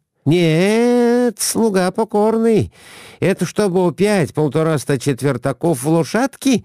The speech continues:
просадить. Вяземскими пряниками меня туда не заманишь. И так уж я в этих вертепах, почитай, бочку кенигского рафинаду проухал».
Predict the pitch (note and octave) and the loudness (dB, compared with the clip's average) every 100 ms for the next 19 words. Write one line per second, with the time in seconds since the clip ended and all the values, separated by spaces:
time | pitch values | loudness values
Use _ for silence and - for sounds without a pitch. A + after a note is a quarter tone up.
0 | - - C3+ - A#2 F#2 F2+ - - _ | -6 -2 -2 0 -2 -2 -6 -8 -20 _
1 | _ - - - - F2+ D2+ A2+ D3+ E3 | _ -20 -20 -20 -12 -8 -2 0 2 2
2 | D3+ E3 B2 - E3 E3 D#3+ C3 C#3 C#3+ | 2 0 -2 -2 2 2 2 0 0 2
3 | E3 E3 D3+ D3 C#3 C3+ A#2+ A2 A2+ A#2 | 2 0 0 2 4 4 2 2 0 0
4 | G#2+ G2 F#2 F2+ E2+ D#2+ D2+ D2 - - | 0 0 0 0 -2 -2 -2 -4 -8 -20
5 | _ _ _ - D#3 B2+ D3 B2+ C3+ A2 | _ _ _ -4 -2 0 -2 -2 -2 -2
6 | A2 B2 A#2 G#2 G#2+ F#2 G#2 - - A2 | 0 0 0 0 0 0 -2 -2 -2 0
7 | A2+ F#2+ C3 C3 B2 - A#2+ - A2+ B2 | 0 0 -2 0 -2 -2 -4 -4 -4 -2
8 | B2 A#2 _ _ _ _ _ - D#2 A2 | -2 -2 _ _ _ _ _ -14 -4 0
9 | G#3 F#3 - G#3+ A3 G#3 - _ _ - | 0 -2 -4 0 2 0 -2 _ _ -2
10 | D3+ G#3+ G#3+ G3+ - - F#3 G3 F#3 - | 0 2 0 -2 -4 -2 0 2 0 0
11 | F3+ G#3 G#3 E3+ B2 C3 B2+ G#2 F#2 - | 0 2 0 0 0 0 2 2 0 0
12 | G2 F2 | 0 0